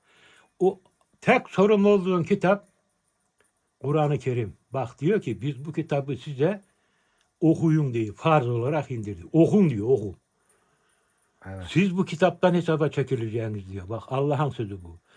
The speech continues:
Speaker 1: Ve biz, e, Enam otuz sekizde de diyor ki, "Biz bu kitapta hiçbir şey eksik bırakmadık. Yere giren, göğe yükselen,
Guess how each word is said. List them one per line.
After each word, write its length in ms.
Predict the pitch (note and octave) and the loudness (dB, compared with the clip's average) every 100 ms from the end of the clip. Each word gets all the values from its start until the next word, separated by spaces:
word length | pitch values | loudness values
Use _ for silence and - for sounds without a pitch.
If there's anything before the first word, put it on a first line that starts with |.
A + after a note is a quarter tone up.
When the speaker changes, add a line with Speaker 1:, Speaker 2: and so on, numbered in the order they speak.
| _ _ _ | _ _ _
Speaker 1:
Ve 240 | D3+ F#3+ E3 | 4 4 4
biz, 280 | G3+ D3 C#3+ | 0 0 -2
e, 100 | D3 - _ _ _ _ _ _ E3+ | -2 -10 _ _ _ _ _ _ 0
Enam 260 | F#3 F#3+ | 2 2
otuz 320 | F#3+ F#3+ E3+ | 0 0 -6
sekizde 420 | - D3+ F3 F3+ F3+ | -6 -4 -2 -2 -2
de 120 | F3+ | -2
diyor 160 | G#3+ | -2
ki, 180 | D#3+ C#3+ | -2 -4
"Biz 200 | F3+ F3 | -4 -4
bu 60 | F#3 | -2
kitapta 440 | F#3+ G3 F3+ - | 0 0 -2 -2
hiçbir 180 | E3 - | -6 -6
şey 180 | - D#3+ | 0 0
eksik 320 | - - - | -2 -12 -10
bırakmadık. 580 | A#2 A2 G2 F#2 - D#3 | -10 -10 -14 -16 -10 2
Yere 240 | G#3+ G3+ | 4 6
giren, 360 | D#3+ E3 E3+ A#2 | 4 0 0 0
göğe 260 | D#3+ F#3 | 4 4
yükselen, 600 | D#3+ F3 - E3+ E3 E3+ | 4 0 -2 0 0 -2